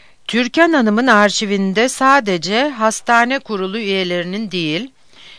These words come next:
şehrin kalburüstü aileleri arasında adı geçen ve on dokuzuncu yüzyılda doğup yirminci yüzyılda ölen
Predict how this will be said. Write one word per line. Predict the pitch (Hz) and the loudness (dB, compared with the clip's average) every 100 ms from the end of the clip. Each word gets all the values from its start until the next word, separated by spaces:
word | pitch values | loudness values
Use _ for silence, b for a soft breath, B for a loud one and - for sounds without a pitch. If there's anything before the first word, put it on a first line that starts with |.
| B | B
şehrin | - 214 226 269 294 | 0 2 4 0 0
kalburüstü | 240 220 220 262 233 - 226 | 4 4 4 0 -4 2 4
aileleri | 190 190 190 190 196 214 208 | 6 4 2 0 0 2 4
arasında | 185 180 170 170 170 214 | 4 4 0 -4 0 0
adı | 175 202 | 2 0
geçen | 175 165 - 151 226 B B B B 170 | 0 -2 0 2 0 B B B B -4
ve | 185 | -2
on | 208 262 | 0 0
dokuzuncu | 277 277 208 220 185 190 | -2 -6 -6 -6 -6 -6
yüzyılda | 180 160 175 160 175 156 | -6 -4 -4 -2 -4 -2
doğup | 165 190 247 190 | -2 -2 -4 -6
yirminci | 190 196 208 214 220 | -4 -2 -4 -4 -4
yüzyılda | 247 170 160 165 147 151 | -4 -4 -6 -4 -4 -2
ölen | 160 165 220 | 0 2 0